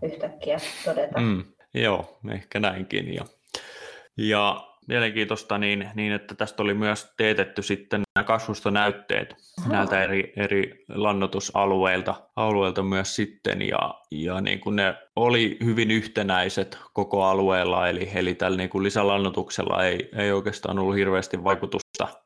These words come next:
Speaker 2: niin kuin oikeastaan mihinkään ravinteisiin, että,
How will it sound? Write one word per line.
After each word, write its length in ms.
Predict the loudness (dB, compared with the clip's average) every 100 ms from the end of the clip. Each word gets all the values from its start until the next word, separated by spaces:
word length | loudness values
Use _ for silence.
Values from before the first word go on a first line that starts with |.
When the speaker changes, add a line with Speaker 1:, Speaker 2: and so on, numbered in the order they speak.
| _
Speaker 2:
niin 160 | -6 0
kuin 100 | 0
oikeastaan 380 | 0 0 -2
mihinkään 640 | 0 0 0 -2 -4 -4 -8 _ _ -10
ravinteisiin, 920 | -2 0 2 0 0 0 2 -2 -2
että, 320 | -6 -6 -6